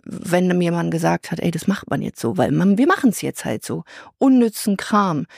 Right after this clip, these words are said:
Wieso muss ich das lernen? Das brauche ich doch nie wieder. Warum müssen wir das jetzt können? Und Lehrer konnten mir nicht antworten.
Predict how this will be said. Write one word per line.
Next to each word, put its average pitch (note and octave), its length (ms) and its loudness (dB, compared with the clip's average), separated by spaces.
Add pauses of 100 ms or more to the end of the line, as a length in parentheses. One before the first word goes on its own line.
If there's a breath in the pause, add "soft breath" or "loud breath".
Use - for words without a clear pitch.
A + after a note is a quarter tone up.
(160 loud breath)
Wieso G3+ 180 2
muss A3 200 4
ich G#3+ 100 -2
das - 220 -2
lernen? G#3 280 4
Das F3 120 -2
brauche G3 160 0
ich F3+ 60 -4
doch F#3+ 100 0
nie F#3+ 180 2
wieder. F#3+ 300 2
Warum E3+ 180 2
müssen G#3+ 180 4
wir F#3+ 60 2
das - 380 -6
jetzt - 260 -6
können? G#3+ 320 0 (680 soft breath)
Und A3 160 2
Lehrer D#3 280 -2
konnten G3+ 320 -2
mir A3 100 4
nicht A#3+ 180 2
antworten. - 600 -4